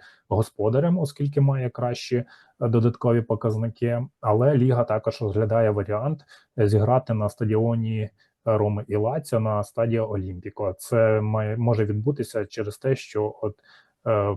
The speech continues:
поліція і керівництво Ліги боїться заворушень, бо між, е, фанатами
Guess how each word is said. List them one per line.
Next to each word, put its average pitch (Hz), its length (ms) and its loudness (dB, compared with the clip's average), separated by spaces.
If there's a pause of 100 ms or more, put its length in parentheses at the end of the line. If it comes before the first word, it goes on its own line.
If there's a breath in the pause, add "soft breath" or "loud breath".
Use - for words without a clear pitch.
поліція 127 720 2
і 110 300 0
керівництво 107 600 -2
Ліги 131 200 4
боїться 107 480 -4
заворушень, 107 640 2
бо 104 280 0 (440 soft breath)
між, 107 360 -2
е, 104 160 -2
фанатами 113 580 2